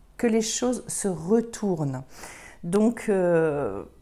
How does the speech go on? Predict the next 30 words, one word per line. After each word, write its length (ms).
de 840
dépasser 640
une 180
forme 320
de 100
guerre 540
dans 180
les 100
pensées, 600
une 160
bataille 520
en 60
fait 500
qu'on, 520
qu'on 160
mène 520
soit 280
contre 320
soi-même, 520
soit 360
contre 340
un 60
système. 500
Et 80
en 60
ce 160
moment, 240
c'est 180
vrai 320
que 300